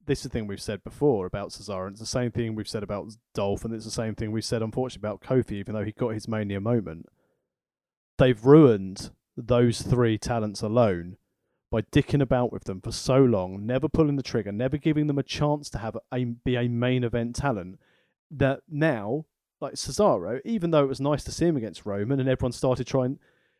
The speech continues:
like, Cesaro got the Bryan slash Kofi pre-Mania, everyone's like, "Oh, he should ha-, someone should let him have one. He's been around for so long."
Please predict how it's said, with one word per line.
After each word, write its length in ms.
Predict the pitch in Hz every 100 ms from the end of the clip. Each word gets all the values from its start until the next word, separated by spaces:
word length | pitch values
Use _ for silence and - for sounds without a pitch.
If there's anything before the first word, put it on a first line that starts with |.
| _ _ _
like, 180 | 139 120 _ _ _ _ _ _ _ _ _ _
Cesaro 560 | - 160 175 175 156 143
got 320 | 147 131 135 _ _ _ _
the 280 | 135 120 104
Bryan 500 | 123 123 117 110 107
slash 380 | - 117 104 - -
Kofi 580 | 127 117 - 101 98 -
pre-Mania, 880 | - 139 120 113 117 113 107 98 98 -
everyone's 260 | 113 107
like, 140 | 117 -
"Oh, 300 | 190 196 175
he 120 | 233
should 260 | - - 269
ha-, 160 | - -
someone 420 | - - 262 226
should 280 | - 208 151
let 200 | 147 143
him 140 | 123 117
have 200 | 110 -
one. 120 | 101
He's 140 | 110
been 140 | 180 185
around 260 | 165 139
for 100 | 127
so 180 | - 117
long." 380 | 101 90 82